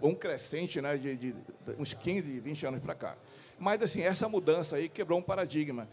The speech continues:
E, coincidentemente, eu tava lá naquele trio, naquele dia, e to-, tudo que tava naquele trio, o técnico de som, que era o Wilson, o, o eletricista,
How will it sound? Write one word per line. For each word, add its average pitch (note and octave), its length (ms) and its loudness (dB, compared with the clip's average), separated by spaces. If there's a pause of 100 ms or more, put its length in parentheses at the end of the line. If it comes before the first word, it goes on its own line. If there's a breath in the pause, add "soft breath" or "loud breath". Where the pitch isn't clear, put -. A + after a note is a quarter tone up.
(180 soft breath)
E, - 60 -6
coincidentemente, F#3+ 600 2
eu G#3 80 2
tava E3 220 2
lá D3 120 2
naquele D3+ 300 -2
trio, E3+ 380 2
naquele D3 320 -4
dia, E3 160 -2
e G3+ 60 -6 (180)
to-, C4 340 4
tudo C#4 180 -2
que A3+ 100 -12
tava F3 180 0
naquele D#3 260 -2
trio, E3+ 280 2
o - 20 -2
técnico E3+ 400 -2
de C3 80 -6
som, D#3+ 180 -2
que D#3 100 -6
era C#3+ 80 2
o A#2+ 60 4
Wilson, D3 420 0 (380 loud breath)
o, D#3+ 200 6
o D3 260 4
eletricista, D3+ 960 -2